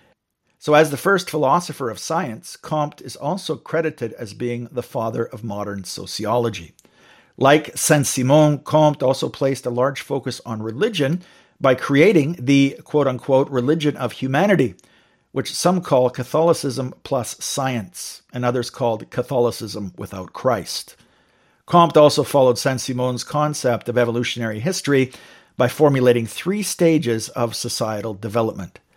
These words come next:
theological, metaphysical, and positive, with the later meaning that the laws of science that control the world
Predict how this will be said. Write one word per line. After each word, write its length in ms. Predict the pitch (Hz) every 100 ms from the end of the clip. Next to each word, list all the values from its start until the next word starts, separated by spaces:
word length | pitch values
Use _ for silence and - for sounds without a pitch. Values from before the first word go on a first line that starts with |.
| _ _ _
theological, 920 | - 127 113 120 165 180 175 180 196 _ _ _ -
metaphysical, 880 | 113 151 - 131 135 - - 175 _ _ _ _
and 160 | 139 135
positive, 800 | 147 123 - - - - - _ _ _ _ -
with 160 | 120
the 100 | -
later 360 | 120 139 180 175
meaning 420 | 139 127 123 120 -
that 380 | 120 117 113 117
the 100 | 110
laws 440 | 110 127 160 160
of 160 | - 151
science 640 | - 147 117 110 - -
that 200 | - 104
control 400 | - 104 - 143
the 80 | 147
world 460 | 147 107 101 95